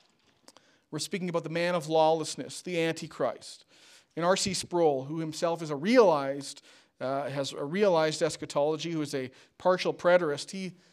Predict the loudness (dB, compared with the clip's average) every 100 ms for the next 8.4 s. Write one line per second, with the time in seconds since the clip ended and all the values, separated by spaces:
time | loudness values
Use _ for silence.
0 | _ -8 -4 -4 -4 -4 -4 -2 -2 -2
1 | 0 0 -2 0 0 0 -4 -10 -12 -10
2 | -8 -6 -6 -4 -4 -4 -6 -14 -18 _
3 | _ _ _ _ 0 0 0 -4 -2 0
4 | 0 4 2 2 -4 -4 -4 -4 -2 -2
5 | -2 -4 -4 -6 -6 -6 -12 -12 -12 -14
6 | -18 _ _ _ _ -10 -2 0 0 4
7 | 6 8 6 4 2 2 2 0 0 0
8 | -4 -6 -8